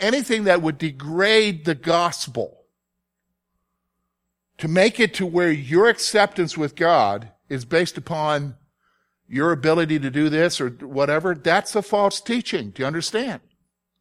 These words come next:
And so he's saying here, false teachers do not agree with the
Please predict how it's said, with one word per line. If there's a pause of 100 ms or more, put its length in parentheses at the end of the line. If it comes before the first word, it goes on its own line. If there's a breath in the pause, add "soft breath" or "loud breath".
(120)
And
so
he's
saying
here, (240 soft breath)
false
teachers
do
not
agree
with
the